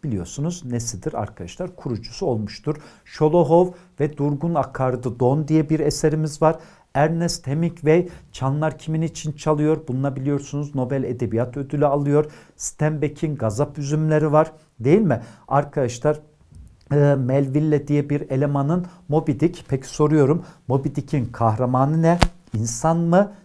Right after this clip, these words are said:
Değil. Bir soru bankamda ben yazmıştım. Biliyorsunuz kahramanı bir balina olarak karşımıza çıkıyor arkadaşlar. Evet, yeni bir akıma geçiyorum. Naturalizm. Şimdi arkadaşlar, her akım birbirine karşı.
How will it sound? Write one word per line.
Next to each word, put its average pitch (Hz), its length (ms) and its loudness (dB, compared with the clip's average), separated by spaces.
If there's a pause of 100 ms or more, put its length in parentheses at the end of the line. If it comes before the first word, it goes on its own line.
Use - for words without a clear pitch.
(180)
Değil. 143 360 2
Bir 135 60 -8
soru 127 320 -4
bankamda 117 520 -4
ben 120 100 0
yazmıştım. 117 680 -4 (300)
Biliyorsunuz 123 640 -8
kahramanı 98 720 -8
bir 120 320 -6
balina 87 360 -8 (120)
olarak 101 420 -4 (300)
karşımıza 110 580 -6
çıkıyor - 320 -12
arkadaşlar. - 600 -16 (420)
Evet, 180 640 6 (300)
yeni 165 260 4
bir 180 80 4
akıma 170 360 0
geçiyorum. 180 600 0
Naturalizm. 127 600 0 (340)
Şimdi 247 260 2
arkadaşlar, 160 640 2 (480)
her 262 140 6
akım 233 460 0
birbirine 175 580 2
karşı. 123 560 0